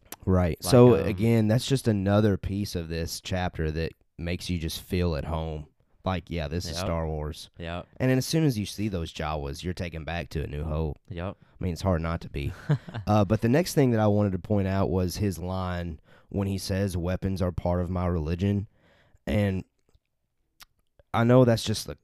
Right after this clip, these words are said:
Speaker 1: a cool line in general, but I think there's a lot more to that than we've kinda looked into in the past. Obviously, I,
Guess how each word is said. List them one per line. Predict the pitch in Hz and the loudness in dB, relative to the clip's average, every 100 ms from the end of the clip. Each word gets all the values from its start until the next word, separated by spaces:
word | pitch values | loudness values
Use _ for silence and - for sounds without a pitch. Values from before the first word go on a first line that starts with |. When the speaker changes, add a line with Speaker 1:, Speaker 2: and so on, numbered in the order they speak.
| _ - | _ -12
Speaker 1:
a | 85 | -10
cool | - 110 98 | 2 4 4
line | 90 95 98 | 2 0 -2
in | 87 | -2
general, | 82 82 92 101 101 | -4 -2 2 2 2
but | 101 | 2
I | 101 | 0
think | 143 160 | -2 -4
there's | 175 | -6
a | 107 | -4
lot | 98 90 | -4 -4
more | 85 92 90 | -4 -4 -2
to | 95 90 | -2 0
that | 95 92 - | 0 -2 -6
than | 85 85 82 78 _ _ _ _ - - | -8 -6 -8 -10 _ _ _ _ -20 -8
we've | 87 87 87 - | -4 -4 -6 -10
kinda | - 92 80 | -6 -6 -6
looked | 78 82 - | -4 -4 -4
into | 82 90 98 95 92 | -6 -4 0 2 2
in | 82 76 | -2 -6
the | |
past. | - 78 78 95 - - - _ _ _ _ _ _ _ _ _ _ _ | -8 -6 -4 -4 -6 -12 -16 _ _ _ _ _ _ _ _ _ _ _
Obviously, | 95 117 120 110 117 107 98 | 0 4 4 2 0 2 2
I, | 98 | -2